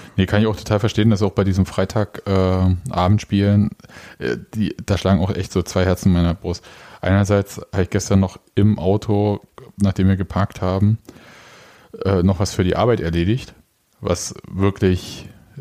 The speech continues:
äh, definitiv nicht etwas ist, was einen so in Spiellaune bringt. Und andererseits ist halt so Freitagabendspiel, wenn's gut läuft, das ist halt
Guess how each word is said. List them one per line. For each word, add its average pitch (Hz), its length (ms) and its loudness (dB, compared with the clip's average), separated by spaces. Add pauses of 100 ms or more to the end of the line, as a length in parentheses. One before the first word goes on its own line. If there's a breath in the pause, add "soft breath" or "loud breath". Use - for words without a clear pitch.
äh, 135 60 -12 (580)
definitiv 113 680 0
nicht 104 240 0
etwas 98 260 -4
ist, 98 180 -8
was 95 180 -4
einen 90 240 2
so 92 160 -4
in 85 140 -2
Spiellaune 110 960 -2
bringt. 120 360 -2 (1000 soft breath)
Und 95 560 2 (160)
andererseits 98 640 2
ist - 240 -8
halt 92 200 -4
so 90 160 -4
Freitagabendspiel, 98 840 0
wenn's 92 200 2
gut 101 220 -4
läuft, 98 320 2
das 90 160 -4
ist - 80 -10
halt 87 240 -2